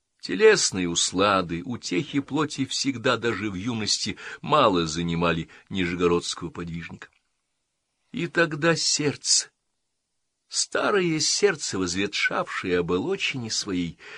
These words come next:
начинало не поспевать за стремительными желаниями хозяина, принималось биться с перебоями. Неужели оно, это сердце,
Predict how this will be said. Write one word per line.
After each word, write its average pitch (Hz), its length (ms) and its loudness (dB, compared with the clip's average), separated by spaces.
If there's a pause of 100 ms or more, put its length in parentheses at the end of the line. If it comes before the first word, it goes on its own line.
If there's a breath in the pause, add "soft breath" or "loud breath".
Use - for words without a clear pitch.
(160 loud breath)
начинало 92 580 2 (240 loud breath)
не 92 160 -2
поспевать 92 720 2
за 139 200 0
стремительными 135 720 -2
желаниями 110 480 -6
хозяина, 98 560 -8 (640)
принималось 80 540 -4
биться 82 320 -8
с - 80 -2
перебоями. 78 680 -12 (1120)
Неужели 95 560 2
оно, 104 560 6
это 104 380 2
сердце, - 580 -2